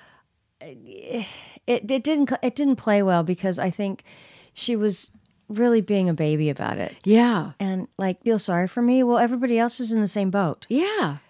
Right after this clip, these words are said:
Speaker 1: So, yeah. I, I, it,
Speaker 2: Uh,
Speaker 1: it,
Speaker 2: yeah.
Speaker 1: I, it rubbed me the wrong way.
Speaker 2: Yeah, I was in the same spot, and I just
Speaker 1: Mm-hmm.
Speaker 2: thought, "Well, I've seen her look very annoyed before, but this was a step further, right?"
Speaker 1: Mm-hmm. It was, like,
Speaker 2: Yeah.
Speaker 1: overdoing the pout and the
Speaker 2: Yeah.
Speaker 1: cry.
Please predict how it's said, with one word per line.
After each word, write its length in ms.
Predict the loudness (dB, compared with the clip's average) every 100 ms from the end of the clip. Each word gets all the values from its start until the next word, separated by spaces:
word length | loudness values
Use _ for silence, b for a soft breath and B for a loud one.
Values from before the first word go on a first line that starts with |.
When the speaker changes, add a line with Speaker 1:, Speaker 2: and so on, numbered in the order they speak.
| _
Speaker 1:
So, 580 | -2 2 4 4 2 -4 _ _ _
yeah. 300 | -6 -4 -8 -14 _
I, 120 | -8 -6 -4
I, 80 | -4 -4 -6
it, 100 | -6
Speaker 2:
Uh, 40 | -6
Speaker 1:
it, 200 | -8 -4 -4 -4 -6
Speaker 2:
yeah. 120 | -8
Speaker 1:
I, 40 | -10 -8 -6
it 40 |
rubbed 220 | 4 6
me 80 | 6
the 80 | 2
wrong 180 | 0 0
way. 260 | -4 -6 -10
Speaker 2:
Yeah, 360 | -6 0 0 -2
I 120 | -2
was 160 | -4 -2
in 80 | -2
the 80 | 0
same 340 | -2 -4 -4
spot, 360 | -6 -6 -6 0
and 100 | 2
I 80 |
just 220 | 4 2 0
Speaker 1:
Mm-hmm. 40 |
Speaker 2:
thought, 260 | 0 -4 -6 -6
"Well, 240 | -4 -4 -4
I've 180 | -4 -4
seen 220 | -2 -4
her 120 | 0 0
look 180 | 0 0
very 300 | 2 2 0
annoyed 760 | -4 -2 0 2 2 2 0 -2
before, 420 | -6 -6 -4 -4
but 180 | -4 -8
this 200 | -8 -4
was 280 | -2 -2 -6 -14 -12
a 60 |
step 320 | -10 -8 -8 -6
further, 440 | -6 -4 -8 -14
right?" 300 | -2 0 2
Speaker 1:
Mm-hmm. 520 | 0 -4 -8 -20 -10 -6
It 140 | -4
was, 160 | -6 -4
like, 120 | -6
Speaker 2:
Yeah. 120 | -4
Speaker 1:
overdoing 920 | -2 0 0 -2 -2 -6 -4 0 0 0
the 80 | -2
pout 420 | -4 -2 -2 -2
and 100 | -4
the 60 | -6
Speaker 2:
Yeah. 60 |
Speaker 1:
cry. 540 | -4 -4 -2 -2 -4